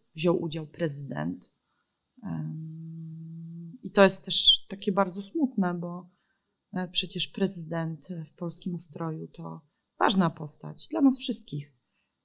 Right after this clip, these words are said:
E, powinien stać na straży prawa, powinien stać na straży porządku, powinien być tym, który łączy,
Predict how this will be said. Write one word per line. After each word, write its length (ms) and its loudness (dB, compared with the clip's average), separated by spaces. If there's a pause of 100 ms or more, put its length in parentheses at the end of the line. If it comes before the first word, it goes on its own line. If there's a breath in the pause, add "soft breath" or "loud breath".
(140)
E, 360 -6 (240)
powinien 280 6
stać 260 0
na 80 -6
straży 320 -6
prawa, 460 -4 (640)
powinien 300 0
stać 320 -4
na 140 0
straży 360 -6
porządku, 680 -12 (500 soft breath)
powinien 380 2
być 180 0
tym, 140 -4
który 220 -2
łączy, 580 2